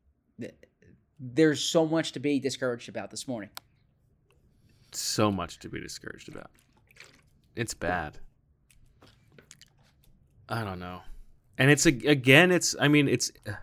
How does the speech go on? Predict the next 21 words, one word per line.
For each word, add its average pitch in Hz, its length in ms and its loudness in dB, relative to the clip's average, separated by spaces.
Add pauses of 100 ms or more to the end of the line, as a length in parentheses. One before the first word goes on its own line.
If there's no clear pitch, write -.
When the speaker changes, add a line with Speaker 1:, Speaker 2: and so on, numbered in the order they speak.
(840)
Speaker 2:
again, 123 400 8
it's 147 140 6
the 131 100 0
thing 135 220 4
about, 120 340 6
like, 113 320 2
are 113 140 4
you 113 180 4
really 117 240 4
accentuating 110 640 2
the 107 60 -2
skill 110 260 -2
sets 107 260 -2
of 95 100 -4
your 98 80 -4
players, 127 600 -2 (480)
um, 95 540 -2 (400)
given 113 280 2
what 117 140 2
they 113 140 2
ask 110 300 0